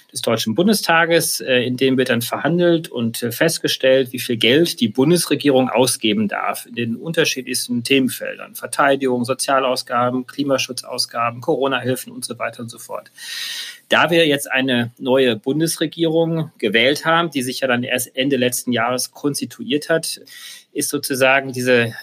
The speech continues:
Haushaltsdiskussionen sind, äh, verschoben worden, äh, auf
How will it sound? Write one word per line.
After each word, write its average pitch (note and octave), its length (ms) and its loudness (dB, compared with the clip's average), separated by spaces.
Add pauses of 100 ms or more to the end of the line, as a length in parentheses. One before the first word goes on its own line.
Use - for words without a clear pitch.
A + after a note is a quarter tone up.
(220)
Haushaltsdiskussionen C#3+ 840 2
sind, C#3 260 -4
äh, A2+ 140 -2
verschoben C#3 640 2
worden, F3+ 500 4
äh, C3 420 2
auf B2 200 -8